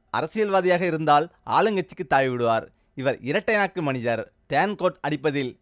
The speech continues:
வல்லவர். தேவையென்றால் ஆதரிப்பார், தேவையில்லை என்றால் எதிர்ப்பார். யாருக்கும் இரண்டாம் நபராக இருந்து கொண்டு ஒத்து ஊத மாட்டார். எங்குமே தான் தனித்து லாபம் அடைய வேண்டும் என்றே விரும்புவார். பணம், செல்வாக்கு, அதிகாரம் இருக்கும் இடத்தில் இருக்கவே இவர் விரும்புவார்.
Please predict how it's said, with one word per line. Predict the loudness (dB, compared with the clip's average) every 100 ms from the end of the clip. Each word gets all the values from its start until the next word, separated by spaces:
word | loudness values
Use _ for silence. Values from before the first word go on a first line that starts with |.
| -6
வல்லவர். | 0 2 2 0 -4 _ _ _
தேவையென்றால் | 0 4 4 4 4 2 -2 -2
ஆதரிப்பார், | 2 2 0 0 0 -2 -2
தேவையில்லை | 0 2 2 2
என்றால் | 4 4 4 0 -8
எதிர்ப்பார். | -2 -2 0 -2 -2 -6
யாருக்கும் | -6 2 2 2 -4 -6 -6
இரண்டாம் | -6 -4 -2 -2
நபராக | 2 2 2 -2 -4
இருந்து | -8 -4 -2
கொண்டு | -2 -2 -2 -4 -8 -6
ஒத்து | -6 -4 -2
ஊத | 0 0
மாட்டார். | 0 0 -2 -2 _ _
எங்குமே | -4 -4 -2 0 -2 0 0
தான் | 0 0
தனித்து | -2 -2 -2 -4 -2
லாபம் | 2 2 2
அடைய | -2 0
வேண்டும் | -2 -4 -8
என்றே | -10 -6 -4
விரும்புவார். | -4 -4 0 0 -2 _ _ -4
பணம், | -2 0 -4
செல்வாக்கு, | -4 0 2 2 0 -8
அதிகாரம் | -4 2 4 4 2
இருக்கும் | -2 -6 -6
இடத்தில் | -6 -4 -8 -8 _
இருக்கவே | -4 -2 0 0 0 -4 _
இவர் | -4 -2 -2
விரும்புவார். | -4 0 0 0